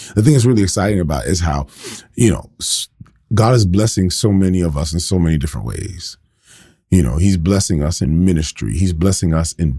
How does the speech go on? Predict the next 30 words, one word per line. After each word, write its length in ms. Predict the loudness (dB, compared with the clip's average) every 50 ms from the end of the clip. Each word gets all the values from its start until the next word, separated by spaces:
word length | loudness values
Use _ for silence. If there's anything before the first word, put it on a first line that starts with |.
| -8 -8 _
business 500 | 0 0 0 0 -2 -6 -6 -6 -6 -6
and 120 | -6 -4
our 100 | -4 -6
finances. 880 | -8 -4 -2 -2 0 0 0 -2 -2 -6 -8 -10 -10 -10 -10 -12 -6 -4
Like, 160 | -4 -4 -4 -8 -14 -20 -20 -20 -2 -2
it's 140 | 0 2 2
amazing 480 | 2 4 4 4 2 2 2 2 0
to 80 | 0 -2
see 120 | 0 0
how 100 | 0 2
the 80 | 2 2
Lord 200 | 2 2 2 2
is 100 | 0 0
blessing 400 | 0 0 2 0 0 0 -2 -2
a 60 | 0
lot 260 | 0 0 0 0 -2
of 80 | -2 -2
folks 280 | -2 -4 -4 -4 -4
who 120 | -4 -4 -4
are 60 | -4
here 360 | -2 0 2 2 2 2 0 -6 -14 _ -10
financially. 760 | -4 -2 0 0 2 0 0 0 0 -2 -2 -2 -2 -4 -6 -12 -20 -20 -20 -20 -20 -20 -20 -20 -20 -20 _ 0
Uh, 160 | 2 2 2
God 300 | 2 2 2 2 2 2
is 120 | 0 0 0
blessing 420 | 0 0 0 0 0 0 0 0
a 60 | 0
lot 220 | 0 0 0 0 -2
of 80 | -2
folks 440 | -4 -4 -2 -2 -2 -2 -6 -10 -12